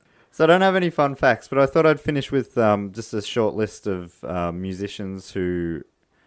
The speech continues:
um, got their start or had a, um, a hand from MySpace in, in getting their start. You said Tila Tequila. She was, she's one. Do, do you know any others?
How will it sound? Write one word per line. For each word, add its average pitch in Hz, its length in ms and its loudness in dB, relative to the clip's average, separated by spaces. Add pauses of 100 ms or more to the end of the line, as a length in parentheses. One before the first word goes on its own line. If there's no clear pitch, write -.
(260)
um, 82 360 -8
got 95 220 -4
their 92 120 -4
start 90 500 -2
or 87 180 -4
had 85 180 -2
a, 82 200 -6 (120)
um, 80 580 -10
a 87 60 -14
hand 87 320 -8
from 85 180 -10
MySpace 85 540 -8
in, 82 160 -14
in 82 180 -16
getting 82 300 -10
their 82 140 -10
start. 113 440 -12 (320)
You 104 220 -8
said 92 300 -2
Tila 92 260 -4
Tequila. 95 600 -8 (120)
She - 160 -16
was, 87 160 -10 (160)
she's 92 240 -18
one. 107 300 -10
Do, 117 200 -8
do - 380 -16
you 117 60 -4
know 113 160 -2
any 113 180 -4
others? 160 440 -6